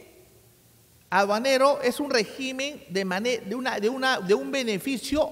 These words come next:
automático hacia el exportador. Le da un beneficio automático. Los otros regímenes de perfeccionamiento no.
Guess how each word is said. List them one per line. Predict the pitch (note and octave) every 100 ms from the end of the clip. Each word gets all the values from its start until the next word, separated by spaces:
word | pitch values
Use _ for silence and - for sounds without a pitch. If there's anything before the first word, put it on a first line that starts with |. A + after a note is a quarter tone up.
| -
automático | F3 F#3 E3+ F3+ F3+ A#3+ G3+ C#3 - - - - - - _ _ _ _ _ _ _ _
hacia | - C3+ - D3+
el | C#3+
exportador. | B2+ - B2+ B2+ A2 - - - - -
Le | G#3
da | C#4+
un | E4
beneficio | F4 B3+ - D4+ - D4 D#4 -
automático. | F#3+ E3+ D#3+ D3+ C3+ A2 - - - - -
Los | A3
otros | D#4+ F#4+ F4+
regímenes | A3 - D4+ A#3+ F3+ D3+
de | D3
perfeccionamiento | E3 D3 D3 D#3 C#3+ D#3+ A3 G#3+ G#3+
no. | D4 C4+ - - -